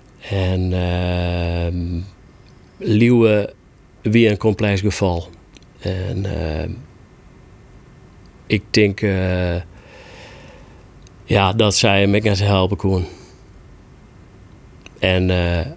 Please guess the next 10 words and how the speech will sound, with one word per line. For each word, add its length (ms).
hij 180
zal 220
mij 220
alle, 580
alle 640
goede 220
bedoelingen 460
dit 140
al 120
gedaan 200